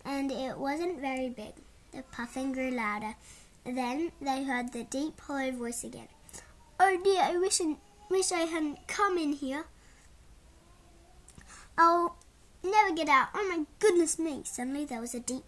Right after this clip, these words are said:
cough, and a large puff of smoke came out of the cave.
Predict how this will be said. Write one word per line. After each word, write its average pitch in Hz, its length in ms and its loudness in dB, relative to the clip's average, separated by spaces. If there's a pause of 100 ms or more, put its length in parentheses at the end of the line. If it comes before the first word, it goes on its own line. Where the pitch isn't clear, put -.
cough, - 280 -14 (760)
and 262 220 0
a 247 80 0
large 247 400 0
puff 294 200 -2
of 302 140 -8
smoke 254 640 -4 (220)
came 233 160 -6
out 226 180 -6
of 240 100 -8
the 254 80 -6
cave. - 320 -16